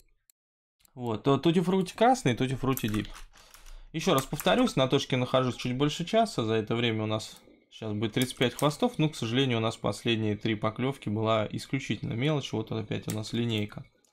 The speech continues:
Давайте теперь перейдём. То есть у меня, у меня было, клевала исключительно линейка, исключительно карп чешуйчатый. Больше рыбы при лове не было.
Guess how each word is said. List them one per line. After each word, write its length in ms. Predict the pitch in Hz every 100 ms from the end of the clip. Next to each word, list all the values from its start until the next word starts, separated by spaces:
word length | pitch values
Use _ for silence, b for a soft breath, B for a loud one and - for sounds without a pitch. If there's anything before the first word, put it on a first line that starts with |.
| _ _ _ _ _ _ -
Давайте 320 | 117 104 -
теперь 340 | - - 110 - -
перейдём. 480 | 113 113 113 104
То 80 | 110
есть 160 | 104 120
у 20 |
меня, 300 | 120 120 113 - B B B B B B
у 60 | -
меня 260 | 117 127 117
было, 720 | 117 131 113 107 104 - -
клевала 440 | 131 131 123 110 104
исключительно 640 | - - 180 175 - 120
линейка, 500 | 113 131 185 247 247
исключительно 580 | 113 - 110 - 147 113
карп 240 | 101 110 -
чешуйчатый. 540 | - - 104 - 107
Больше 320 | 107 139 -
рыбы 260 | 110 113 104
при 160 | -
лове 280 | 107 104 104
не 160 | 107 104
было. 240 | 101 110